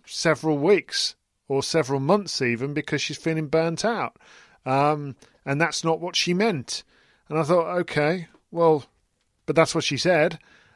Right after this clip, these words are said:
Um, and <laughs> so we, we kinda redid the, we, we kinda did an, another interview off the back of it. She still pretty much says, "I'm burnt out." She didn't say, "I'm gonna miss Wimbledon," and she didn't miss Wimbledon. She played Wimbledon. But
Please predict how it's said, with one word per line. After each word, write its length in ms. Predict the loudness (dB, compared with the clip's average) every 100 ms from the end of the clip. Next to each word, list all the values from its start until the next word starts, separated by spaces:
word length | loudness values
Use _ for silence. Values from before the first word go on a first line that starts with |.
| -6
Um, 460 | -2 0 0 -2 -6
and 320 | -2 -2 -2
<laughs> 180 | -4 -2
so 200 | 2 4
we, 120 | 2
we 140 | 0 -2
kinda 260 | 0 2
redid 400 | 4 2 0 -4
the, 240 | -4 -4 -2
we, 200 | -2 0
we 220 | 0 -2
kinda 300 | -2 -4 -2
did 160 | -2
an, 120 | -2 -2
another 560 | -2 -4 -2 0 0
interview 360 | -2 -2 0 0
off 120 | 0
the 100 | -2
back 280 | -2 -4 -6
of 80 | -4
it. 240 | -4 -6 -12 -20 _ _ _
She 120 | -12
still 340 | -8 -2 -2 0
pretty 260 | 0 0
much 200 | 0 -4
says, 260 | -2 -2 0
"I'm 180 | -2 -2
burnt 380 | -2 -2 -4
out." 220 | -6 -6 -8
She 100 | -10
didn't 180 | -10
say, 140 | -4 -4
"I'm 80 | -4
gonna 120 | -4
miss 300 | -4 -4 -4
Wimbledon," 440 | -4 -2 -2 -4
and 80 | -4
she 120 | -4
didn't 260 | -4 -6 -10
miss 180 | -12 -12
Wimbledon. 260 | -10 -10
She 140 | -10 -6
played 280 | -2 -2 -2
Wimbledon. 380 | -6 -6 -4
But 180 | -2 -2